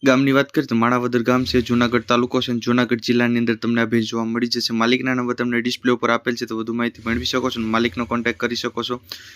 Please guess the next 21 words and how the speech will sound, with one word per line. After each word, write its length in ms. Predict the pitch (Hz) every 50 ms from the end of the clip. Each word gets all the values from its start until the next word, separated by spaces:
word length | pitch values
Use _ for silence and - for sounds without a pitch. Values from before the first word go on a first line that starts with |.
| - - _ -
ત્યારબાદ 480 | - 131 127 123 120 123 123 120 120
આવે 100 | 120 117
છે 120 | 113 123 110
સો 160 | - 123 123
નંબર 320 | 123 123 123 123 123 120 120
ઉપર 160 | - 123 120 117
ખડેલી. 380 | - 127 120 120 120 120 113
ખડેલી 340 | - 123 117 120 117 120 117
વેચવાની 360 | 117 117 - - 123 120 120 120
છે, 60 | 120
ઓરિજિનલ 400 | 117 117 120 120 123 120 113 113
જાફરાબાદી 480 | 120 113 120 120 117 120 117 117 117
નસલની 380 | 120 117 110 - 120 117 117 -
ખડેલી 320 | - 117 117 117 117 117 117
વેચવાની 380 | 117 110 - - 117 117 113
છે, 60 | 120 -
કોઈ 120 | - 117 110
પણ 120 | 120 117 113
જાતનો 200 | 117 110 - 113 110
ફોલ્ટ 380 | - - 120 120 117 - 123
નથી 200 | 123 113 - 123